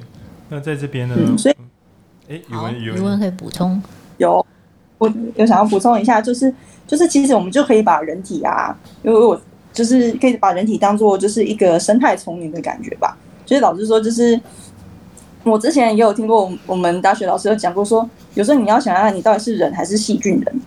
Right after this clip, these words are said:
Speaker 2: 因为其实老实说，细菌的数量都还比你生-，人的细胞还要来得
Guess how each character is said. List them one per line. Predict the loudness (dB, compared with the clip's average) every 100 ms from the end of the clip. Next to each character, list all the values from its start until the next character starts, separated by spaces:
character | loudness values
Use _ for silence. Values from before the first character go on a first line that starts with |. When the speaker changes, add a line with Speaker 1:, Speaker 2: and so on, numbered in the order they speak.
| -4
Speaker 2:
因 | 0
为 |
其 | 0
实 | 2 2
老 | 2
实 | -2
说， | 0 0
细 | 0 -2
菌 | -2 -2
的 | -2
数 | 0 2
量 | 2
都 | 0
还 | 0 -2
比 | -4
你 | -6 -6 -4
生-， | -4 -4 -6 -6 0
人 | 0 0
的 | 2 2 2 -2 -14 _ -20
细 | -8 -2 2
胞 | 2
还 | 2 2
要 | 2
来 | 0
得 | -2